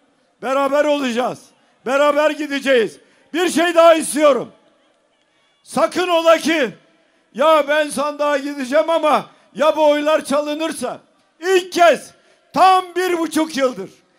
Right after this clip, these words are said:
tam bir buçuk yıldır sandık güvenliği için çalışıyoruz.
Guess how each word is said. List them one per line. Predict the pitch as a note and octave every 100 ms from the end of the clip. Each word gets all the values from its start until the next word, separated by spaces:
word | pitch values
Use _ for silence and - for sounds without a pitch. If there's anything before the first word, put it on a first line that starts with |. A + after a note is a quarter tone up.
| _ _ -
tam | E4+ F#4 F4+
bir | F4+ F4
buçuk | E4 D4 D#4+ A#3+
yıldır | D#4 C#4+ D4+ A#3+ - _
sandık | - D4+ D#4+ E4+ -
güvenliği | D4 D4+ D4 C#4+
için | C#4 C4+
çalışıyoruz. | A3+ C4 B3 F3+ A#3+ F#3 D#3+